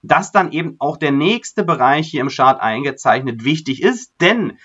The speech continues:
zum einen ist es das Wochenhoch, zum anderen ist in dem Bereich einfach auch der Wochenschlusskurs. Und was bedeutet das jetzt?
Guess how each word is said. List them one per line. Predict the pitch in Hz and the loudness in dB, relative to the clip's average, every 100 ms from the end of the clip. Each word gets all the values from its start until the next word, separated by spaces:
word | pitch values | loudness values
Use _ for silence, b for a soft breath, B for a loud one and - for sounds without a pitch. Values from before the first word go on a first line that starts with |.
| b _ | b _
zum | 139 131 | -4 0
einen | 156 202 165 | 2 2 4
ist | 202 214 | 2 2
es | 208 - | -4 2
das | 165 143 | 0 2
Wochenhoch, | 170 185 196 170 196 220 | -2 0 0 4 4 4
zum | - 208 | -2 -2
anderen | - 151 202 214 214 | 0 0 0 0 2
ist | 185 180 | 0 0
in | 202 160 | 0 2
dem | 160 185 | 2 2
Bereich | 160 127 165 180 127 | 4 4 2 0 -4
einfach | 139 175 - | -2 0 2
auch | 160 170 | 2 2
der | 147 135 | -2 -2
Wochenschlusskurs. | 160 185 - 208 302 - - 170 92 80 - b b b b - | -2 -4 -4 0 0 -2 0 0 0 -6 -20 b b b b -6
Und | 113 | 0
was | 143 - | 0 0
bedeutet | 127 123 196 185 160 | 0 2 0 -2 -6
das | - - | -8 -10
jetzt? | - - - | -18 -18 -20